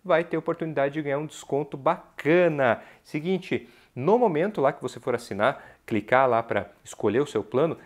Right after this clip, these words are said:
tem a opção de você usar cupom de desconto. E eu liberei o cupom, ó, seguinte, cupom rodada dois. Quem assinar e aplicar esse cupom vai ganhar lá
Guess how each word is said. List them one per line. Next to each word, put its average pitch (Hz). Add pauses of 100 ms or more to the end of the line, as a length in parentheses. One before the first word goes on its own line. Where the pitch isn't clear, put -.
(120)
tem -
a 147
opção 160
de 160
você 175
usar 170
cupom 190
de 202
desconto. 170 (240)
E 123
eu 156
liberei 165
o 180
cupom, 190
ó, 127
seguinte, 180
cupom 190 (120)
rodada 190
dois. 160 (340)
Quem 160
assinar 156 (720)
e 131
aplicar 147
esse -
cupom 196
vai 190
ganhar 147
lá 135